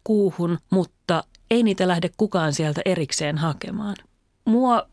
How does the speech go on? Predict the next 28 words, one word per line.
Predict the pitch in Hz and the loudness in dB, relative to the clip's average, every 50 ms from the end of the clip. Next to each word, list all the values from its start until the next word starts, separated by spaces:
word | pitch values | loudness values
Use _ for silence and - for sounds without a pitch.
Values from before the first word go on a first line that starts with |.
| _ _ _ - | _ _ _ 0
itseänikin | 220 240 240 - - 247 208 180 160 - 170 170 | 0 0 2 2 2 2 2 2 0 0 0 0
yllätti | - 226 247 240 202 156 139 - - - 151 | 2 2 2 2 2 0 0 -2 -4 -4 -2
se, | - - 165 156 - | -2 -2 -2 -2 -4
että | 139 135 _ _ - - 151 - | -4 -6 _ _ -4 -4 -2 -2
mua | - 170 160 151 143 | 0 0 0 0 -2
kosketti | 135 - 160 156 139 - - 147 135 - _ _ - - 139 131 - _ - - - - _ | -2 -2 -2 -2 -2 -2 -4 -6 -6 -8 _ _ -2 -2 -2 -2 -4 _ -20 -20 -20 -10 _
karhukaisten | - 165 151 143 151 160 151 - 147 139 139 - - 156 156 151 | 0 0 0 0 0 -2 -4 -2 -2 -4 -4 -4 -6 -6 -6 -4
kohtalo | - 156 156 131 - - 139 135 139 | -2 -2 -2 -2 -4 -4 -4 -4 -2
siellä | 139 160 156 139 139 147 - | -2 -2 -2 -2 -2 -4 -4
kuussa | - 165 156 151 - - - 151 | -2 -2 -2 -2 -2 -4 -4 -4
niin | 151 147 147 143 143 | -2 -2 -2 -2 -2
paljon, | - 143 147 151 147 135 | -2 -2 -2 -2 -2 -4
että | 170 - - 160 | -6 -6 -4 -2
mulla | 165 160 156 147 147 | -2 -2 -2 -2 -4
tuli | - 160 156 151 | -4 -4 -4 -4
kyyneleet | - - 170 165 160 151 147 131 156 - | -2 -2 -2 -2 -2 -4 -4 -6 -6 -4
silmiin. | - - 196 185 170 165 160 151 151 156 165 156 - - - - - | -2 -2 0 0 0 0 -2 -2 -2 -2 -2 -4 -4 -8 -12 -8 -4
Ja | 220 233 | -2 0
just | 240 233 - - - | 0 -2 -2 -2 -2
siis | 233 220 - | -2 0 0
ajatus | 269 262 247 214 202 185 - - | 0 0 0 -2 -2 -4 -4 -2
siitä, | - 226 208 185 175 180 165 151 | 0 2 2 2 0 0 -2 -2
että, | 151 147 - _ - - 175 170 - - - - - - - _ - | -2 -4 -8 _ -6 -4 -4 -4 -4 -8 -16 -18 -20 -20 -16 _ -4
että | 170 180 165 _ _ _ - 180 170 175 - - _ - | -2 -2 -2 _ _ _ -4 -2 -2 -2 -4 -8 _ -2
me | 214 202 208 | 0 2 2
ollaan | 208 202 196 196 196 | 2 2 0 0 2
lähetetty | 208 208 202 196 180 160 165 151 - _ _ _ - 170 165 151 139 - _ _ _ _ _ - - _ | 2 2 0 0 0 -2 -4 -6 -6 _ _ _ -4 -2 -2 -2 -4 -10 _ _ _ _ _ -20 -20 _
kuuhun | - 233 233 208 185 175 156 165 160 160 165 | 0 2 4 4 4 2 2 0 -2 -2 -2